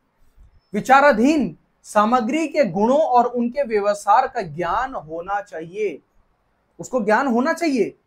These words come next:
ठीक है। अगर उसको ये नहीं पता है, जो design engineer है, we are engineers, तो हमें ये पता होना चाहिए कि जब हम किसी चीज को इस्तेमाल कर रहे हैं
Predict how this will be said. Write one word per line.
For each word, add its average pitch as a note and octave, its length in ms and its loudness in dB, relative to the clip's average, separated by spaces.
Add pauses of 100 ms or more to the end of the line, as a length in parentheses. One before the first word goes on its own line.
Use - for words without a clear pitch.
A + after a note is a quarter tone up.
(420)
ठीक G#3 140 -8
है। A3 200 -6 (220)
अगर A3+ 200 6
उसको C#4+ 260 0
ये A#3 200 0
नहीं C4+ 240 0
पता A3+ 240 -2
है, G#3 140 6
जो A3 160 -2
design G3+ 460 -6
engineer G3+ 520 -10
है, E3 280 -6
we G3 80 -20
are A3 180 -2
engineers, A#3+ 540 -8 (600)
तो A#3 60 2
हमें G#3+ 280 2
ये D#4 140 4
पता C#4 280 2
होना C4+ 220 4
चाहिए C4 220 -6
कि C4 80 -14
जब A3+ 180 -6
हम B3+ 160 -12
किसी B3 240 -20
चीज B3+ 240 -20
को C4 120 -12
इस्तेमाल A3 380 -4
कर D#3 180 -6
रहे G3 160 -4
हैं G#3+ 140 -8